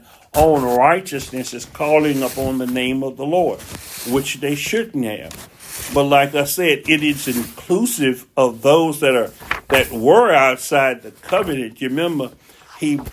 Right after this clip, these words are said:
broke down the handwriting of ordinance against us. They were nailed to the cross.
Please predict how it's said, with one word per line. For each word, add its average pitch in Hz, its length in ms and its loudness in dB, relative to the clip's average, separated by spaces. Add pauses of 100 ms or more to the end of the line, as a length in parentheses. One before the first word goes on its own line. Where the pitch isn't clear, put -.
broke 156 340 2
down 151 460 2
the 127 140 -2
handwriting 143 1000 0
of 131 300 -10
ordinance 139 640 0
against 170 600 -4
us. 123 180 -4
They 139 180 -2
were 131 200 -2
nailed 139 440 -4
to 131 100 -6
the 123 120 -12
cross. 135 540 -4